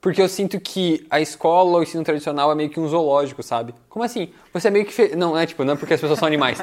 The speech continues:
<laughs> Porque é meio fechado do mundo real, sabe? Tipo, é meio fechado do que realmente é lá fora, entende?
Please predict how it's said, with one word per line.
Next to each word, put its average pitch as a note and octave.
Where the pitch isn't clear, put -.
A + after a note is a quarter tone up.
<laughs> -
Porque G3+
é G#3+
meio A3
fechado G#3
do G3
mundo G3
real, G3
sabe? D#3+
Tipo, -
é -
meio E3+
fechado E3+
do F3
que F3+
realmente F3+
é F3+
lá E3
fora, F3
entende? C#3